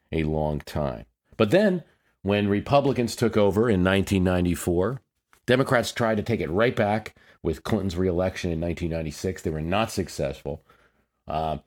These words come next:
didn't really have much of a chance to take it back in nineteen ninety-eight, although Democrats did gain seats. In two thousand, they didn't mount really a serious effort. In two thousand two, the Democrats actually lost seats.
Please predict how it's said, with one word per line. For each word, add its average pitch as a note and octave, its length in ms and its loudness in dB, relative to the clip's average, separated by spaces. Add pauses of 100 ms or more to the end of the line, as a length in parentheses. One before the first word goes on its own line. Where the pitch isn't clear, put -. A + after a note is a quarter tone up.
(100)
didn't D#3+ 220 4
really C#3+ 180 6
have A2+ 220 2
much G2+ 220 2
of F2 80 2
a E2 40 0
chance G2+ 400 0
to G2 80 -4
take F#2 220 -2
it E2 120 -4
back F2+ 300 -2
in D#2+ 160 -4 (160)
nineteen F2 360 0
ninety-eight, E2+ 420 2
although D#2+ 160 2
Democrats D#2+ 500 -2
did D2+ 180 -4
gain D2+ 220 -2
seats. - 560 -6 (460)
In F#2 160 0
two C#3+ 260 4
thousand, A#2+ 560 2
they G#2 140 2
didn't F#2+ 240 2
mount F#2+ 260 4
really F#2+ 320 4
a D#2 60 0
serious G2 600 0
effort. F#2 420 -2 (180)
In E2 100 -2
two C3+ 220 0
thousand G#2 440 0
two, A#2 220 2
the G#2 80 2
Democrats F2+ 460 -4
actually D#2+ 300 -4
lost F#2+ 340 -2
seats. - 420 -6